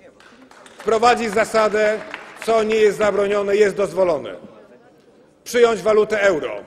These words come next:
bo wspólna waluta to gwarant naszej stałej obecności w Unii Europejskiej. Wprowadzić zasadę zrównoważonego budżetu, odrzuciliście tę ustawę, aby Polska już nigdy nie za-, nie wpadła w spiralę długu.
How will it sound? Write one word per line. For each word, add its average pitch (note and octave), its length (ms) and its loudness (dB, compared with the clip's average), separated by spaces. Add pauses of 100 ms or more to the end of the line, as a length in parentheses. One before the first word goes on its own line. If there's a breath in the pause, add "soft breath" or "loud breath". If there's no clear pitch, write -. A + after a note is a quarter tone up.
(140)
bo F#3+ 100 0
wspólna A#3 360 -2
waluta G3+ 640 2 (280)
to G#3 120 2
gwarant A#3 480 4
naszej A#3+ 300 0
stałej A#3+ 340 4
obecności A#3 600 0
w G#3+ 60 -4
Unii A#3 200 4
Europejskiej. G3+ 640 0 (920)
Wprowadzić A3 600 2
zasadę A3 460 2
zrównoważonego G#3+ 720 0
budżetu, G3 420 -4
odrzuciliście F3 540 -10
tę D#3+ 80 -6
ustawę, A#2 440 -10 (220 loud breath)
aby G3+ 160 0
Polska A3 320 0
już G3+ 180 0
nigdy C#3+ 540 -6 (300)
nie F#3 120 -2
za-, G3 140 -6
nie F3+ 120 -8
wpadła F3+ 320 -4
w C#3 80 -16
spiralę E3+ 380 -2
długu. G#2+ 360 -12